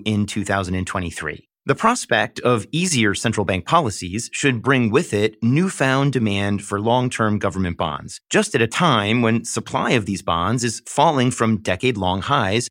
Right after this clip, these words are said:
seen in two thousand and twenty-one and two thousand and twenty-two. Central bank balance sheets will continue to shrink in two thousand and twenty-three,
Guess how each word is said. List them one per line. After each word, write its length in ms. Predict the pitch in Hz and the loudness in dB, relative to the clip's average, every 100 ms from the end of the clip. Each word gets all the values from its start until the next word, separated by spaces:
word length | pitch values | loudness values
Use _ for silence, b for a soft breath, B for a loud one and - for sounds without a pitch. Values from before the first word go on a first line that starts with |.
| - | -10
seen 260 | - 110 | -2 0
in 260 | 104 98 95 | 2 0 -2
two 200 | - 107 | -2 0
thousand 300 | 110 101 98 | 0 0 -2
and 100 | 95 | -2
twenty-one 500 | - 101 104 160 131 | -2 -2 0 0 2
and 260 | 110 117 | 0 -2
two 140 | - 131 | -2 0
thousand 280 | 113 107 120 | 2 2 2
and 100 | 117 | 0
twenty-two. 600 | 110 110 - 180 - - _ _ _ | -2 -2 0 -2 -4 -12 _ _ _
Central 340 | - 190 214 165 | 0 0 2 2
bank 280 | 139 117 - | 2 2 0
balance 360 | 156 220 117 | 2 2 2
sheets 360 | - 90 101 - | 0 -6 -6 0
will 160 | 131 | 0
continue 440 | - 135 123 131 127 | 2 0 2 2 2
to 60 | |
shrink 340 | 117 - 113 113 | 0 0 0 2
in 160 | 131 | 0
two 160 | 127 107 | 0 -2
thousand 280 | 98 92 104 | 0 0 0
and 100 | 117 | 0
twenty-three, 540 | 120 117 - 92 - | 0 0 -2 -6 -8